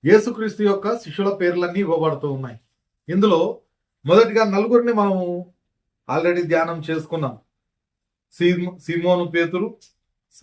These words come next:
అంద్రేయ, జెబెదయి కుమారులకు యాకోబు, యోహాను, ఈ నలుగురిని మనం చూసుకున్నాం. ఈరోజు మూడవ అధ్యాయ-, మూడవ వచనంలో చెప్పబడుతూ ఉన్న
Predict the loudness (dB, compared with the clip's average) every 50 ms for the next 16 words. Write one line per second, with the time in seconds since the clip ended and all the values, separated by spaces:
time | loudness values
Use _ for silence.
0 | -20 _ -6 -4 0 2 4 6 6 6 6 4 2 0 -6 -8 0 2 4 4
1 | 4 4 2 2 0 -2 -4 -2 -2 0 0 0 0 -2 -2 0 0 0 0 0
2 | -2 -4 -6 -6 -8 -8 -8 -12 -12 -12 _ -4 -2 0 0 0 -2 -4 -6 -8
3 | -10 -14 _ _ _ _ _ _ -2 0 2 4 4 4 4 4 2 2 0 0
4 | 2 0 0 0 -2 -4 -6 -6 -6 -6 -8 -6 -6 -8 -10 -14 _ _ -2 4
5 | 6 8 8 8 8 6 4 -2 -4 -4 -8 _ _ _ _ _ _ 0 4 6
6 | 8 8 8 8 6 4 2 2 2 2 2 0 -4 -6 -2 2 4 4 4 4
7 | 4 0 -2 -2 -4 -6 -4 -4 -2 -2 -4 -4 -4 -6 -4 -2 0 0 0 0
8 | -2 -6 -6 -6 -4 -6 -6 -6